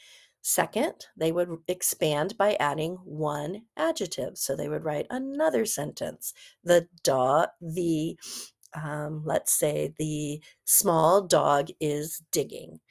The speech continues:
Then they would expand by adding two adjectives. "The furry small dog is digging." Every time you would color code by red under the namer, green under the action, and purple under the adjectives.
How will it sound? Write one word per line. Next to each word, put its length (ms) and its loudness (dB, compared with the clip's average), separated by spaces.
Then 160 4
they 140 4
would 120 6
expand 540 -2
by 280 2
adding 480 -4
two 400 0
adjectives. 880 -10
"The 260 -2
furry 540 4
small 420 0
dog 480 -2
is 380 -4
digging." 500 -8
Every 280 6
time 380 4
you 100 2
would 140 -2
color 300 2
code 480 0
by 440 -2
red 500 2
under 220 -2
the 100 -2
namer, 640 0
green 340 -2
under 220 -2
the 160 2
action, 640 0
and 180 -6
purple 400 -4
under 260 -4
the 220 -6
adjectives. 760 -10